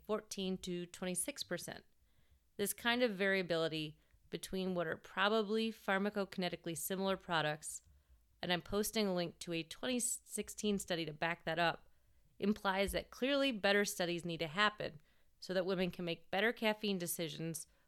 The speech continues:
while trying to conceive or while pregnant. And that concludes today's episode.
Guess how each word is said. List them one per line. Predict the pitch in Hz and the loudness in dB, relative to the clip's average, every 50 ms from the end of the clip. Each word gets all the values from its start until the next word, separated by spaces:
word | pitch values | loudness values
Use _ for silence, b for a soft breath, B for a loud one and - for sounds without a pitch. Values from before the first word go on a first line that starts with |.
| _ _ _ | _ _ _
while | 180 185 | -4 -4
trying | - - 196 208 226 | -2 0 2 2 2
to | 226 220 | 2 2
conceive | - 214 208 196 - 175 165 165 160 - _ _ _ _ | 2 0 0 0 0 -2 -2 -4 -4 -8 _ _ _ _
or | 175 185 180 | 2 2 4
while | 165 165 160 | 4 2 0
pregnant. | 156 - - - 175 160 - - - - - _ _ _ _ _ _ _ _ _ _ _ _ _ _ _ _ _ _ _ - | 0 -2 -4 -4 -4 -4 -4 -10 -12 -14 -20 _ _ _ _ _ _ _ _ _ _ _ _ _ _ _ _ _ _ _ 2
And | 190 196 202 | 4 4 6
that | 208 208 214 - | 6 6 4 2
concludes | - 226 226 220 - 185 180 165 - - | 2 2 2 2 2 0 0 0 -2 -2
today's | 170 156 160 160 156 170 | 0 2 2 2 2 2
episode. | 165 160 - 170 151 - - - - - | 0 0 -2 -6 -8 -6 -8 -8 -10 -12